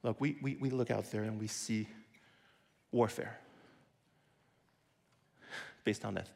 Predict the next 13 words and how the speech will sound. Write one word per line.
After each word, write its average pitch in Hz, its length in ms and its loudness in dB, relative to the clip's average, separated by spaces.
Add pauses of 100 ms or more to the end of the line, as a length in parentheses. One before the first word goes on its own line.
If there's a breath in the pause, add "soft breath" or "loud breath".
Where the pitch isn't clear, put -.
ethnic - 280 -6
hatred. - 360 -8 (320 loud breath)
We, 156 80 8
we 147 160 8
see - 240 4
the, 143 180 8 (760 loud breath)
the 135 80 6
violence 160 500 6
in 135 80 6
our 127 80 8
own 139 220 6
country - 400 -4 (760 soft breath)
be-, 127 100 4